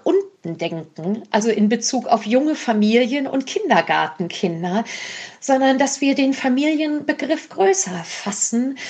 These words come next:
und auch die Großeltern und Urgroßeltern selbstverständlich dazugehören. Und wenn es dann noch gelingt, dass vielleicht singen die Kindergartenkinder ein Lied und oft kommen dann auch die dreißigjährigen Eltern mit dazu.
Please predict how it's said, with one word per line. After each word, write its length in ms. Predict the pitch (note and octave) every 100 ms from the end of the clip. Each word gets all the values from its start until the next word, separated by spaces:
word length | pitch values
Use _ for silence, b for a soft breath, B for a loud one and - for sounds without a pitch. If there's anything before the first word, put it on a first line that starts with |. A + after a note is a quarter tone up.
| B B
und 240 | - C#4+ -
auch 240 | B3 C4
die 220 | - D4
Großeltern 840 | - C4+ D#4 F4 - F#3+ F3 G3 G#3+
und 240 | A3 D4
Urgroßeltern 920 | - F4 E4+ F3+ F3+ - F#3 F#3 G3 G3+
selbstverständlich 1080 | G#3+ C#4 - - C4 - A#3 A#3+ A#3+ A#3 -
dazugehören. 1080 | G#3 - A#3+ F3+ D#3 D#3+ D#3+ E3 F3+ G#3 B B B B B B B
Und 160 | A#3 A3+
wenn 160 | A#3
es 220 | A#3 A3+ -
dann 220 | D4 F#4
noch 220 | F4+ -
gelingt, 460 | D4 C4 C#4 C#4+ C#4
dass 160 | A#3+ -
vielleicht 520 | C4+ A3+ A3+ - -
singen 300 | G3+ C4+ C#4
die 100 | A3+
Kindergartenkinder 1160 | - C4 B3+ A#3+ A3+ A3+ A3+ - A#3+ A#3 A3+
ein 180 | A3 G#3
Lied 420 | G#3+ B3 D4 D4+
und 220 | - A3 -
oft 240 | A#3 -
kommen 320 | - A#3+ A3
dann 180 | G#3+ A3
auch 300 | - G#3+ A#3
die 400 | - A3 A3+ A3 B B
dreißigjährigen 880 | - G3+ A3 A3+ G#3 G#3+ G#3+ G#3 G#3
Eltern 560 | G#3 C4 D4 - B3+ A3+
mit 160 | A3+
dazu. 540 | A#3 A3 - - A#3